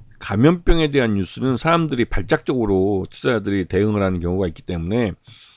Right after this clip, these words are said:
이런 게 뉴스에 많이 나오고 사람들 눈에 띄게 되면 이거는 뭐 묻지마 매수가 몰리는 경우가 많습니다. 이제 그런 부분은 잘 보셔야 되고요.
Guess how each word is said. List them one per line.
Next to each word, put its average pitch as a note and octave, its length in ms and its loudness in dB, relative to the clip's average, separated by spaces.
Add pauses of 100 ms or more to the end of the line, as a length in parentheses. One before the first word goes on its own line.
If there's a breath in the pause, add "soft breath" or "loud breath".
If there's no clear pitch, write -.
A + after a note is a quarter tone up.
(120 soft breath)
이런 D3+ 320 4
게 C#3 120 2
뉴스에 A#2+ 720 4
많이 G2+ 280 0
나오고 A#2+ 440 2
사람들 C#3 380 0
눈에 G#2 200 2 (100)
띄게 E3 220 0
되면 C3 400 2 (540 soft breath)
이거는 B2 520 4
뭐 F2 300 -2 (360)
묻지마 B2+ 600 4
매수가 F#2 400 0
몰리는 F#2 380 0
경우가 E2+ 320 -2
많습니다. E2 640 -8
이제 F2 140 -6
그런 A2 260 2
부분은 F#2+ 280 -2
잘 E2 160 -6
보셔야 F#2+ 360 -2
되고요. F2 380 -10